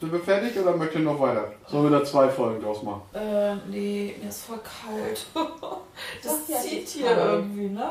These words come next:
Speaker 3: Ja.
Speaker 1: Ja, ja, dein Fenster ist auf, da vorne wahrscheinlich.
Speaker 3: Nee, das
Speaker 1: Und in der
Speaker 3: ist
Speaker 1: Küche.
Speaker 3: auf. Nein, der
Speaker 2: Es,
Speaker 3: Küche
Speaker 2: der
Speaker 3: hat die
Speaker 2: Herbst
Speaker 3: Tür
Speaker 2: zieht
Speaker 3: zu
Speaker 2: ein,
Speaker 3: gemacht.
Speaker 2: der Herbst zieht ein. Andrea und ich haben vorhin schon gesagt.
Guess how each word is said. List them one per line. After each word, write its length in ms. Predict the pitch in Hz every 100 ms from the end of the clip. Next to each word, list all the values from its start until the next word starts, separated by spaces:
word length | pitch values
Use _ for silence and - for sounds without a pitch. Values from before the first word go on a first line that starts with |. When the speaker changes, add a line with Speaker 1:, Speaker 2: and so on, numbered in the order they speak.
| 370
Speaker 3:
Ja. 300 | 349 240 180
Speaker 1:
Ja, 120 | 170
ja, 100 | 175
dein 160 | 175 160
Fenster 340 | - 190 -
ist 100 | 127
auf, 180 | 117 110
da 80 | 127
vorne 380 | - 156 156 123
wahrscheinlich. 440 | 107 104 107 101 120
Speaker 3:
Nee, 60 |
das 140 | 143 139
Speaker 1:
Und 80 |
in 60 | 151
der 80 | 156
Speaker 3:
ist 60 | -
Speaker 1:
Küche. 120 | 196
Speaker 3:
auf. 280 | 180 175 - - 285
Nein, 360 | 294 208 202
der 100 | 208
Speaker 2:
Es, 60 | 208
Speaker 3:
Küche 120 | 254
Speaker 2:
der 180 | 269 254
Speaker 3:
hat 60 | 277
die 40 |
Speaker 2:
Herbst 240 | 311 311 -
Speaker 3:
Tür 100 | 302
Speaker 2:
zieht 140 | 277
Speaker 3:
zu 120 | -
Speaker 2:
ein, 160 | 208 196
Speaker 3:
gemacht. 160 | 190 214
Speaker 2:
der 80 | 247
Herbst 320 | 311 370 -
zieht 160 | 240
ein. 340 | - 185 175 -
Andrea 380 | 208 208 240 240
und 80 |
ich 100 | -
haben 120 | 262 240
vorhin 240 | 262 247
schon 180 | 277 226
gesagt. 320 | 190 185 185